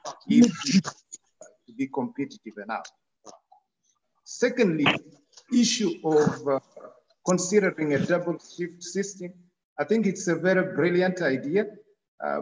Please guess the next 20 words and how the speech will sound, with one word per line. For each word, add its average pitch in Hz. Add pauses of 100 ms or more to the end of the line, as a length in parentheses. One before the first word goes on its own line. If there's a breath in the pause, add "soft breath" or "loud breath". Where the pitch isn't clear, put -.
but 165
we 202
would 202
still 226
need 208
to 185
address 175
the 151
dimension 160
of 123
the 139
instructors. - (520)
Uh, 113
because 165
if 185
we 190
are 185
to 180
run 185
such 151